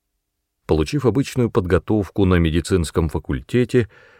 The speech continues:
Мэнсон вышел навстречу будущему с верой во все, что говорили солидные учебники в добротных переплетах.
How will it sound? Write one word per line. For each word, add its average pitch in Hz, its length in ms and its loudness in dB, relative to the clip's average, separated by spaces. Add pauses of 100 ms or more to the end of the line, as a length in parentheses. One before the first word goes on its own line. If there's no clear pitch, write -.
(160)
Мэнсон 117 640 0
вышел 123 360 0
навстречу 110 580 -2
будущему 113 720 -2
с - 240 -6
верой 127 340 2
во 110 140 2
все, - 680 0
что 101 260 -2
говорили 90 560 2
солидные 104 560 0
учебники 92 760 0
в 73 160 -2
добротных 85 680 0
переплетах. 80 720 -6